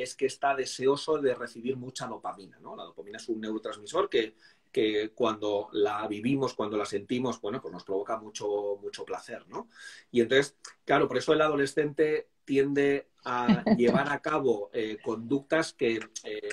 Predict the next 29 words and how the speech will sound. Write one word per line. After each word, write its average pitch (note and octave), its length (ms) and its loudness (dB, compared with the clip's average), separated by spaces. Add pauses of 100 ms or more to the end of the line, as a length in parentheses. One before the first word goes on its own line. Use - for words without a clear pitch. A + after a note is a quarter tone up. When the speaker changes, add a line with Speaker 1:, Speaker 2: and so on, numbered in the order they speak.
Speaker 1:
a B2 60 -4
Speaker 2:
Que F3 60 4
le E3+ 80 8
Speaker 1:
veces - 20 6
Speaker 2:
llevan G3 180 12
Speaker 1:
son G#3 40 12
Speaker 2:
al F#3 140 12
límite G3+ 400 12
Speaker 1:
incluso E3+ 40 12
Speaker 2:
ahí, G3+ 300 12
sí. - 60 6
Speaker 1:
peligrosas. G#3+ 360 10 (200)
Speaker 2:
<laughs> - 0 - (300)
Sí. - 160 2
Speaker 1:
Claro, - 280 10 (340)
son A#2+ 240 2
tremendamente C#3 600 2
peligrosas D3 680 2
y A2 220 0
hay, A#2+ 560 0
hay A#2 180 -4
determinados B2+ 480 -6
contextos, A#2+ 600 -2
determinadas A#2 340 -8
personas B2 480 -10
o A2+ 60 -12
determinadas A2+ 340 -10
sustancias B2+ 640 0
que, C3 240 2